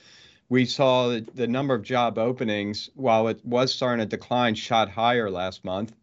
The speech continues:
The quits rate is very high. So yes, the, the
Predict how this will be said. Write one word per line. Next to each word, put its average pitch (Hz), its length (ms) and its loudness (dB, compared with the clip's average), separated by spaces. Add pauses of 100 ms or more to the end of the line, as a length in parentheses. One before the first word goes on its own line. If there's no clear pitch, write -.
(420)
The 113 80 -4
quits 160 420 0
rate 113 240 0
is 95 120 -4
very 101 300 0
high. 90 440 0 (1040)
So 143 520 2
yes, 156 600 0
the, 139 140 0
the 120 280 -4